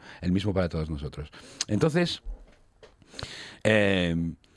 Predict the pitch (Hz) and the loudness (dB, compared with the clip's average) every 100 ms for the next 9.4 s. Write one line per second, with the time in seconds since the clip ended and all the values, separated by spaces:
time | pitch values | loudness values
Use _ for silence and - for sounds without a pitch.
0 | _ _ _ - _ _ 143 160 175 160 | _ _ _ -20 _ _ 2 4 4 4
1 | 156 151 156 - 131 113 101 - _ - | 4 4 4 2 2 0 -2 -6 _ 0
2 | 101 107 127 147 135 127 135 123 101 92 | 2 4 2 2 4 6 4 4 2 0
3 | 98 87 85 80 78 73 73 71 71 - | 0 2 2 0 0 -2 -4 -4 -6 -2
4 | - 107 - 135 107 98 98 104 107 87 | 0 0 2 2 2 2 0 2 2 4
5 | 87 80 76 78 82 104 104 98 98 104 | 4 4 4 4 4 4 2 2 2 2
6 | 90 82 78 80 76 76 - - 85 76 | 0 -2 0 0 0 -2 -4 -4 0 2
7 | 78 69 69 67 - - - - - - | 2 0 -2 -6 -12 -20 -20 -16 -14 -12
8 | - - - 98 82 80 73 73 78 82 | -14 -16 0 2 4 6 4 4 2 2
9 | 120 107 92 | 2 2 0